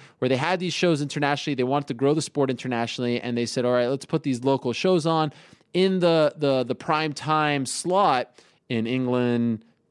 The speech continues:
you know, uh, Poland, uh, China, Singapore, all, the, all these places." And, uh, and we're gonna cater to those markets. And for a while, they didn't even know if those shows, uh, would air here in any capacity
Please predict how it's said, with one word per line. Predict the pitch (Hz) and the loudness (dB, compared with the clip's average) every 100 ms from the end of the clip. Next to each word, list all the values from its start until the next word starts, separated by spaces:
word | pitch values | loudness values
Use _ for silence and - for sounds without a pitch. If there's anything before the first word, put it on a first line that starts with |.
| _ | _
you | 113 | -6
know, | 104 95 90 | -4 -4 -6
uh, | 71 80 | -6 -8
Poland, | - 127 131 127 127 120 113 113 104 _ _ _ | -6 -2 2 2 2 0 0 -2 -6 _ _ _
uh, | 110 87 65 80 | -10 -10 -10 -10
China, | - 131 131 123 | -4 -4 -2 -4
Singapore, | - 131 117 123 | -4 -6 0 0
all, | 123 | 0
the, | 117 - | -2 -6
all | 120 123 | -4 -4
these | 120 | -6
places." | - 175 175 135 127 - _ _ _ | -2 -2 2 0 0 -8 _ _ _
And, | 143 135 131 131 131 | -2 0 0 0 0
uh, | 131 131 131 131 - | 0 0 0 -2 -2
and | 139 | -2
we're | 135 | 0
gonna | 143 | -2
cater | - 165 175 156 | -2 0 0 -2
to | 135 | 0
those | 139 | -2
markets. | 143 214 - 85 - - _ _ _ | 0 -2 -2 -8 -12 -20 _ _ _
And | 147 143 | -4 -2
for | 170 | 2
a | 147 | 2
while, | 127 214 294 175 | 4 4 4 2
they | 185 | 2
didn't | 277 240 | 2 2
even | 180 | 2
know | 160 156 156 | 4 4 2
if | 135 156 - | 2 -2 2
those | 156 151 | 2 2
shows, | - 202 202 165 156 143 - _ _ _ | 0 2 4 4 2 0 -10 _ _ _
uh, | 139 139 143 | 0 2 2
would | 143 156 | 2 0
air | 196 240 254 | 0 2 2
here | 165 123 92 85 | 2 2 2 0
in | 147 | -2
any | 196 294 | 0 0
capacity | 302 - 110 104 104 62 50 | -2 -2 -2 -4 -10 -10 -14